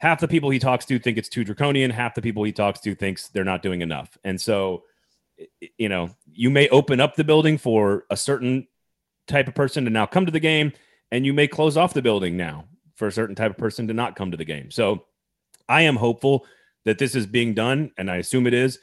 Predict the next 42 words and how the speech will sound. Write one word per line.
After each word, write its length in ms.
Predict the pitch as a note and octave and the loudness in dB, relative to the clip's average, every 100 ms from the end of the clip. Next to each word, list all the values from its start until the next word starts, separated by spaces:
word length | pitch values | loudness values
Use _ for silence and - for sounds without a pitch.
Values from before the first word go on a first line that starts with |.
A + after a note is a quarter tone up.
| _ _ | _ _
because 580 | A2+ G#2+ A#2 G#2+ F2+ - _ _ _ _ - | -6 0 2 2 -2 -14 _ _ _ _ -4
it 120 | A#2+ | -2
is 120 | A2+ | 0
now 140 | A#2+ G#2+ | -2 -4
safer 420 | - C#3 B2+ C3+ | 0 0 2 -2
to 140 | - A2 | -4 -2
go 260 | A2 G#2 | 0 0
to 140 | G2 G2+ | -2 -6
the 80 | |
game 420 | F2+ F2 E2+ E2 - _ _ _ _ _ _ | -4 -4 -4 -6 -12 _ _ _ _ _ _
without 320 | F#2 F#2+ G2 | -4 -2 -2
having 280 | F#2 F#2 F#2+ | -2 -4 -6
to 180 | - F#2+ - | -6 -8 -6
put 140 | - F#2 | -6 -2
all 120 | F2 | -2
these 180 | E2+ E2 | -4 -8
restrictions 460 | F2 - - F2 E2 | -10 -10 -8 -8 -10
in 80 | D#2+ | -8
place, 320 | E2+ E2 - | -6 -6 -6
and 140 | G#2 | -6
that 80 | G2 | -2
there's 220 | G2 F2 | -2 -2
no 300 | F2+ A#2 B2+ | -2 2 4
other 160 | A#2+ A2 | 6 4
reason. 300 | F#2+ F2+ G2 | 0 -2 -6
It's 120 | F2 | -8
not 160 | F#2 - | -10 -2
politics, 500 | C#3+ C3+ A#2+ A#2+ - | 0 2 0 -4 -8
it's 160 | - | -8
not 360 | G#2 F2+ F2 - | -4 -4 -6 -6
money, 380 | G#2+ B2+ A#2 G#2+ | -2 0 0 0
it's 140 | - | -2
not 180 | G2+ F2+ | -6 -4
anything 280 | A#2 A2 G#2 | -4 -4 -4
else. 220 | F#2+ F2+ | -4 -4
It's 140 | F2 - | -8 -6
just 280 | G2+ F2 F#2 | -4 -4 -4
now 240 | G#2+ A#2 | -2 0
it's 120 | A2+ - | -2 -4
safer 320 | G2+ F2+ F#2+ | -4 -4 -8
to 100 | F2 | -8
go. 280 | E2 D2 | -8 -8